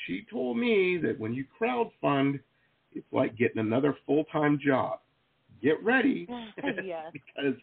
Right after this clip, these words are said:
Speaker 1: you're go-, you gotta stay on top of it. And,
Speaker 2: Yeah.
Speaker 1: um, since, and this was, I don't know, seven years ago, six years ago,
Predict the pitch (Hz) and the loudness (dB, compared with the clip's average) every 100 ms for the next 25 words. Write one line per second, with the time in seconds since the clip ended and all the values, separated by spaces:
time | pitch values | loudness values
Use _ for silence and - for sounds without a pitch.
0 | 480 349 - - 294 - - 135 - 147 | -4 -4 -6 -8 -8 -6 2 2 4 0
1 | - 131 127 131 - 107 101 101 - 131 | 0 -4 -2 -4 -6 -10 -10 -8 -6 -6
2 | 233 226 - _ _ _ _ _ _ _ | -8 -16 -20 _ _ _ _ _ _ _
3 | _ _ - 110 107 98 220 220 196 - | _ _ -6 -4 -2 -2 2 4 4 2
4 | - - _ _ _ _ _ _ _ _ | -6 -16 _ _ _ _ _ _ _ _
5 | _ _ _ _ _ _ - 226 277 - | _ _ _ _ _ _ 0 2 2 -2
6 | 131 147 185 220 165 139 - _ _ 110 | -4 -2 -2 -4 -4 -6 -6 _ _ -6
7 | 90 - _ 110 107 107 143 151 139 - | -6 -14 _ -8 -6 -4 -4 -6 -12 -16
8 | _ 135 - 175 - 95 | _ -14 -8 -8 -6 -12